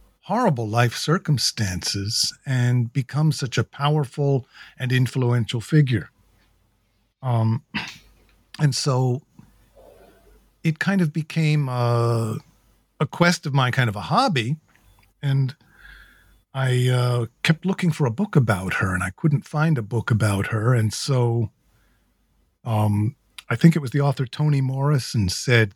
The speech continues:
that if there's a book that you want to read and no one's written it yet,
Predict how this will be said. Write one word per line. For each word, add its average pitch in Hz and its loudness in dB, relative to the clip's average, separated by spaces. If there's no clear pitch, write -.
that 113 2
if 143 0
there's 135 2
a 139 -2
book 165 0
that 156 0
you 123 -2
want 135 0
to 160 2
read 160 0
and 135 -2
no 160 2
one's 180 0
written 180 0
it 147 -2
yet, 139 0